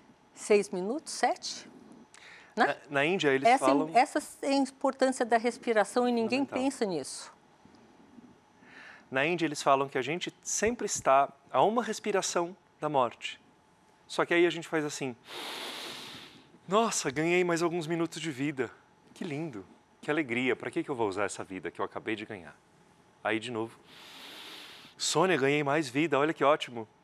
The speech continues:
Speaker 2: Ganhei mais alguns minutos de vida." E se você tem essa noção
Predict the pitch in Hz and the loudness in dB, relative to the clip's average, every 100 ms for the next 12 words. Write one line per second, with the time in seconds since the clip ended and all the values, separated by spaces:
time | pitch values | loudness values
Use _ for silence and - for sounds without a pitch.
0 | _ _ 120 139 143 143 135 131 135 131 | _ _ -4 -2 -2 0 2 2 0 -4
1 | 127 139 127 139 113 107 117 104 95 92 | -6 -8 -8 -8 -8 -10 -12 -14 -10 -10
2 | 90 - - - - - - 180 226 - | -10 -14 -20 -20 -18 -8 -4 0 2 2
3 | 220 226 240 - 165 - - 90 | 2 0 2 0 0 -2 -4 -4